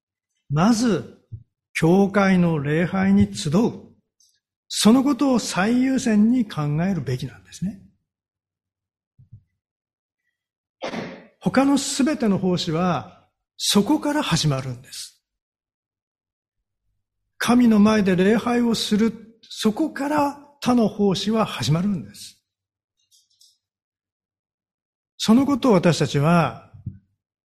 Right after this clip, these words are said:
覚えておく必要があると思いますね。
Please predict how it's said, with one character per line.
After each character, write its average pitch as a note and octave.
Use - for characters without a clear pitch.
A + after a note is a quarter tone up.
覚 D#3
え -
て D3
お C3
く C3
必 -
要 B2+
が D3+
あ -
る A#2
と A#2+
思 B2
い C3+
ま C#3
す -
ね。 A3+